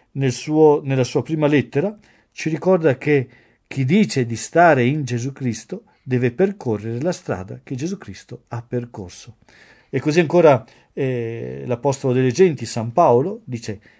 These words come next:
"Siate miei imitatori come io lo sono di Cristo."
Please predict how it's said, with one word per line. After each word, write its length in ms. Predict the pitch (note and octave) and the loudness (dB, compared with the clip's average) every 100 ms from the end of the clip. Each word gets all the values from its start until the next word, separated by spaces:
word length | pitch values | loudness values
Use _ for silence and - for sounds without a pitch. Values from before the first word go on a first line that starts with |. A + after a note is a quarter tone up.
| _ | _
"Siate 800 | - - E3 E3+ C3+ - G2 - | -12 2 4 4 2 -8 -12 -10
miei 500 | A2+ A#2+ E3 D3 A#2+ - | -6 -2 0 0 -2 -6
imitatori 720 | B2 C3+ G3+ G3+ G2 G2 - | -6 -4 -6 -8 -12 -14 -14
come 320 | B2+ A#2+ A#2+ | -8 -4 -4
io 220 | A#2+ A2+ | -4 -6
lo 100 | G#2+ | -6
sono 260 | A#2 - A2 | -8 -6 -6
di 140 | A2 | -6
Cristo." 420 | A2 G#2 - - | -10 -16 -18 -20